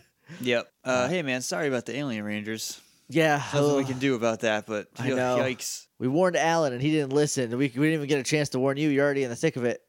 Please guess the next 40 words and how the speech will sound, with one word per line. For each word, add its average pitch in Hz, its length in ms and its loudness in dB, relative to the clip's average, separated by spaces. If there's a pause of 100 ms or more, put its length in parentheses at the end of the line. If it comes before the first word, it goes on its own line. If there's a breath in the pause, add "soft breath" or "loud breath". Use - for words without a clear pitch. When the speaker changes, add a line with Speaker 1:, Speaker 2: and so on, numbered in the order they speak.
(260)
Speaker 1:
Sorry, 127 220 -2
buddy. 120 300 0 (400 loud breath)
M 269 140 4
M 247 120 0
P 208 140 2
R 185 160 4
will 156 80 4
always 190 300 2
have 160 120 4
a 143 60 -2
special 147 300 -2
place 131 220 2
in 120 60 -6
my 113 140 -4
heart, 185 320 0
but 147 120 2
my 135 120 0
favorite 202 300 0
seasons 160 260 -2
are 123 160 2
In 220 200 -6
Space, 175 340 0
Time 147 260 0
Force, 139 300 0
Ninja 143 240 -4
Storm, 127 360 -2
S 143 140 0
P 139 140 -4
D, 127 220 -2
and 110 360 -4
R 104 160 -2
P 113 160 -6
M. 76 180 -12
Not 170 140 0
all 175 100 4
the 156 80 -4
Disney 131 220 -4
seasons 110 380 -12
are 95 240 -6
bad. 147 420 0